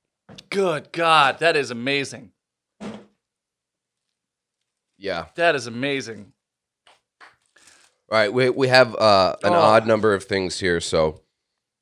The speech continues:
Speaker 2: we'll skip 'cause we have two Hershey bars.
Speaker 1: Save that for when we get, get our taste buds back.
Speaker 2: Yeah.
Speaker 1: The cookies and cream.
Speaker 2: And,
Speaker 1: Okay.
Speaker 2: um,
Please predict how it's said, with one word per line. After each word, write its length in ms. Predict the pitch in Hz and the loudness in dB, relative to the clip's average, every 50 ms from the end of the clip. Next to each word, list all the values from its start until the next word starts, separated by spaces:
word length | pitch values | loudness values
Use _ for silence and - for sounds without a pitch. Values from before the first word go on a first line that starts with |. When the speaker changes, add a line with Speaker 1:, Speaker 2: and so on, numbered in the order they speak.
| _ _ _ | _ _ _
Speaker 2:
we'll 160 | 107 110 107 | -4 -2 -2
skip 380 | - - - - 135 131 135 - | -2 -4 0 2 2 2 2 0
'cause 160 | - 123 110 | -8 -8 -4
we 120 | 101 110 | -2 0
have 100 | 113 107 | -2 -2
two 160 | 92 - 131 120 | -2 -4 -4 -2
Hershey 300 | 110 113 113 - - 120 | -2 -2 -4 -4 -6 -4
bars. 380 | 104 92 98 98 98 101 101 - | 0 2 2 2 2 2 0 -2
Speaker 1:
Save 260 | - 156 170 180 170 | 0 0 2 2 2
that 220 | 180 180 170 156 - | 4 2 2 2 0
for 480 | - 156 156 147 143 139 139 135 135 | -4 -6 -2 -2 0 0 0 -2 -2
when 140 | 123 123 127 | -4 -6 -8
we 80 | 123 110 | -10 -10
get, 320 | - 127 120 123 - - | -8 -6 -8 -8 -8 -6
get 100 | - 127 | -4 -4
our 80 | 117 113 | -4 -4
taste 240 | - 120 110 - | -6 -8 -10 -10
buds 160 | - 110 98 - | -10 -12 -12 -10
back. 340 | - 104 95 95 92 _ - | -6 -6 -6 -6 -6 _ -4
Speaker 2:
Yeah. 160 | 131 120 98 | -2 -2 0
Speaker 1:
The 60 | 85 - | -2 -4
cookies 260 | - 113 104 113 101 | -8 -12 -14 -14 -14
and 100 | 113 104 | -14 -14
cream. 300 | - 117 107 98 92 92 _ _ _ _ _ _ _ _ _ _ _ _ _ - | -12 -12 -12 -12 -14 -18 _ _ _ _ _ _ _ _ _ _ _ _ _ -4
Speaker 2:
And, 320 | 104 107 107 104 101 95 92 | 0 0 2 2 0 -2 -4
Speaker 1:
Okay. 160 | 101 101 107 | -4 -2 0
Speaker 2:
um, 380 | 95 92 90 85 85 85 82 | 0 2 0 0 -2 -4 -8